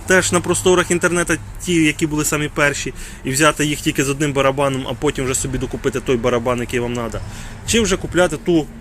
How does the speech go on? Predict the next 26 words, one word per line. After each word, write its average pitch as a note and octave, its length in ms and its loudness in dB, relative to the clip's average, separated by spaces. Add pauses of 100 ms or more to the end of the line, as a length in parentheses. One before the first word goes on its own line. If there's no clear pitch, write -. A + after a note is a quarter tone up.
дорожчу F3+ 580 4 (500)
і D#3+ 100 4
не D#3 100 2
паритися. - 580 -4 (800)
Тобто A2+ 260 -8
маємо F3 360 0
то, C3 140 -6
що - 120 -4
маємо. G2+ 300 -4 (1120)
Є. A#2 240 -2 (540)
Причому, C#3 280 -2
дивіться, C#3 200 -2
бачите, D#3+ 260 -2
тут C3 100 -6 (500)
ось B2+ 200 -2
такий G3+ 360 -2 (720)
барабан A#2+ 400 -2
з - 60 -8
такими F3 340 -6
отворами. G#2 520 -10 (480)
А G#2+ 100 -8
зараз D3+ 400 -4
ми C#3 120 -6
з B2+ 60 -8
вами C3+ 360 -6
перейдемо. B2+ 580 -6